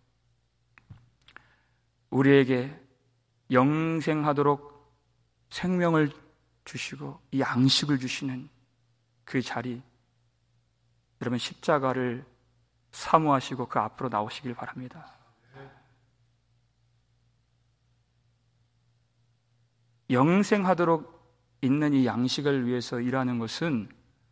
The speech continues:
우리 구주 십자가 앞에서 주님만 바라보면서 우리도 주님과 함께 살면서 우리가 썩음이 되고, 우리가 십자가의 길을 걷고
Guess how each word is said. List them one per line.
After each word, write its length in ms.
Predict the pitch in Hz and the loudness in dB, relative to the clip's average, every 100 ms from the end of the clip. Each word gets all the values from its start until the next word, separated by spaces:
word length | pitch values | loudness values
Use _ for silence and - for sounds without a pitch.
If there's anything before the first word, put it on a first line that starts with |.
| _ _ _ _ - | _ _ _ _ -2
우리 180 | 139 151 | 0 2
구주 240 | 135 131 | 2 0
십자가 420 | 127 - 143 131 | -2 0 0 2
앞에서 720 | 120 - 120 - 127 160 - _ _ _ _ _ _ _ _ _ _ _ | 0 -2 -4 2 2 2 -6 _ _ _ _ _ _ _ _ _ _ _
주님만 460 | - 151 165 165 156 | -2 2 6 8 8
바라보면서 880 | 135 127 120 117 113 110 113 120 - _ _ _ _ | 8 6 4 0 -2 -4 -6 -10 -14 _ _ _ _
우리도 800 | 135 143 170 156 147 127 120 - - _ _ _ _ _ _ _ - | -2 2 4 2 4 2 0 -8 -20 _ _ _ _ _ _ _ -8
주님과 560 | - 156 185 190 180 | 0 2 4 6 8
함께 600 | 170 180 175 170 - 170 | 8 6 0 -4 0 2
살면서 840 | 160 160 151 147 139 147 143 156 - _ _ _ _ _ _ - | 4 4 4 2 0 0 -4 -4 -14 _ _ _ _ _ _ -8
우리가 340 | 117 131 160 | -2 2 2
썩음이 560 | 160 - 214 208 196 175 | 4 8 8 8 4 2
되고, 340 | 135 135 185 - _ _ _ _ _ _ _ _ | -2 -4 -8 -10 _ _ _ _ _ _ _ _
우리가 260 | 113 117 123 | -6 2 4
십자가의 520 | - 196 226 196 180 | 4 6 8 10 10
길을 220 | 175 147 135 | 8 0 0
걷고 440 | 113 - 180 190 | -4 -4 -6 -6